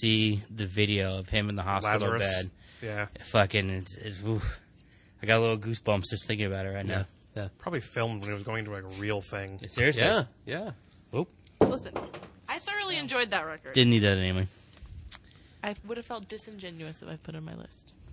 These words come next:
Speaker 1: I understand. I understand.
Speaker 3: You be you.
Speaker 1: Um,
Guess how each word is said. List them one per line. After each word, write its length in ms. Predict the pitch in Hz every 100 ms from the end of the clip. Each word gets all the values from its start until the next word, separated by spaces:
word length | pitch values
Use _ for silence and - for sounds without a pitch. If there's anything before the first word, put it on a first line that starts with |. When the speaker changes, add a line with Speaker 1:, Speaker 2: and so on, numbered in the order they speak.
| - - - - - - - -
Speaker 1:
I 60 | 151
understand. 380 | 160 - 92 98 -
I 60 |
understand. 320 | 123 - 92 101
Speaker 3:
You 160 | 120
be 120 | 127 127
you. 260 | 120 107 - - - - - - - - - - -
Speaker 1:
Um, 560 | 117 117 113 113 107 104